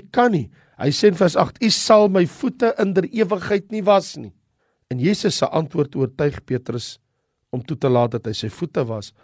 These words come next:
Al wat Jesus vir hom sê, "As ek jou nie was nie, het jy geen deel aan my nie."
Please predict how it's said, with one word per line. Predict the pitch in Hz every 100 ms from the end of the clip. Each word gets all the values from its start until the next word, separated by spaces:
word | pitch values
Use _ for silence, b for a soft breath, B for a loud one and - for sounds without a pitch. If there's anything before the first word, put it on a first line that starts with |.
| _ _ _
Al | - 156
wat | 127
Jesus | 110 123 - -
vir | 123
hom | 117
sê, | - 107 104 - _ _ _ _ _ _
"As | 113 - -
ek | 139 -
jou | 151
nie | 156 139
was | 113 107 -
nie, | 85 127 - _ _ _ _ -
het | -
jy | -
geen | - 117 127 113
deel | 92 101
aan | 101 95
my | 69 71
nie." | -